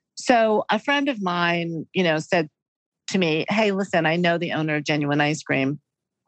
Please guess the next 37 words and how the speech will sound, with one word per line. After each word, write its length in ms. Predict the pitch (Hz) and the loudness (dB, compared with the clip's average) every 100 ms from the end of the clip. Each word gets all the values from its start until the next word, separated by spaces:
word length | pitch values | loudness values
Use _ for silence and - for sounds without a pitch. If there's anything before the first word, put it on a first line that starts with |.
| _ - - | _ -10 -2
and 280 | 180 170 170 | 2 4 2
she 380 | - 226 202 190 | 2 2 4 4
is 160 | 170 165 | 2 2
looking 440 | 175 170 165 170 | 0 2 0 0
for 200 | 160 156 | 2 0
somebody 400 | - 165 151 151 | 2 2 2 0
to 120 | - | 0
help 300 | 151 156 143 | 2 2 2
her 100 | 147 | -2
create 480 | - 143 143 143 - - - - - - | -2 0 2 2 0 -6 -18 -18 -4 0
a 100 | 156 | 2
vegan 520 | 147 160 147 143 143 | 4 2 4 2 2
base 500 | 143 143 139 - - _ - | 2 2 2 -2 -16 _ -2
for 120 | 143 | 2
ice 260 | - 147 - | 2 0 -2
cream." 340 | 127 117 120 - | -6 -4 -4 -2
They're 120 | 156 | 0
getting 420 | 156 143 139 135 - - | 2 0 0 -2 -6 -2
lots 360 | 156 151 - | 2 2 2
of 80 | 156 | 0
requests 420 | 170 - 139 131 | -2 0 -2 -2
for 220 | - 135 143 | -2 2 2
it. 180 | 151 - - - - - - | 0 -4 -20 -20 -20 -10 0
Um, 320 | 143 135 135 | 2 2 0
not 300 | 156 180 202 | 2 2 2
just 180 | 214 196 | 0 -2
because 280 | 208 196 185 | -2 0 0
of 100 | 180 - | -2 -2
people 260 | 185 160 | -2 0
are 80 | 156 | 0
vegan, 360 | 160 160 160 156 | 2 2 2 2
but 180 | 151 - | 0 -2
because 320 | 151 160 151 | 0 0 0
of 80 | - | 0
people 300 | 160 160 147 | 0 2 2
who 160 | 139 | 2
have, 420 | 143 143 143 143 | 2 2 2 0